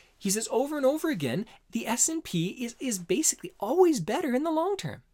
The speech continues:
The only problem is that in downtrending markets,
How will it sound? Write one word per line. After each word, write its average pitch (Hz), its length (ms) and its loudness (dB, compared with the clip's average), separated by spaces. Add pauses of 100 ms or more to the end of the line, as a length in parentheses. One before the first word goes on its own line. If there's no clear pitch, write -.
(1200)
The 214 200 -2
only 311 400 4
problem 277 640 2
is 165 140 0
that 185 140 2
in 180 240 2
downtrending 233 920 -2
markets, 202 800 -4